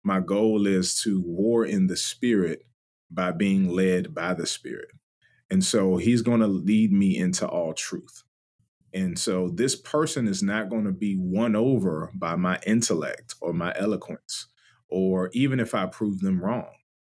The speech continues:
Um, they, they, I, in that moment, I wanna be a tangible display of the gospel.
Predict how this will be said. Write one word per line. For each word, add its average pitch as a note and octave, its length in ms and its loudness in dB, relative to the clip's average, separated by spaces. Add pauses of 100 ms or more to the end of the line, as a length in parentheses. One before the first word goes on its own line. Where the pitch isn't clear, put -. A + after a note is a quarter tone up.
(340)
Um, F#2 260 -2
they, A2 340 0
they, G#2+ 420 2
I, G#2 220 -2 (100)
in G#2+ 160 -2
that A#2 180 0
moment, A#2 640 0 (240)
I G2+ 100 0
wanna A2 220 0
be G2 180 0
a F2+ 80 0
tangible B2 640 -2
display G#2 400 -2
of E2+ 120 -2
the F2+ 80 -4
gospel. F#2 640 -6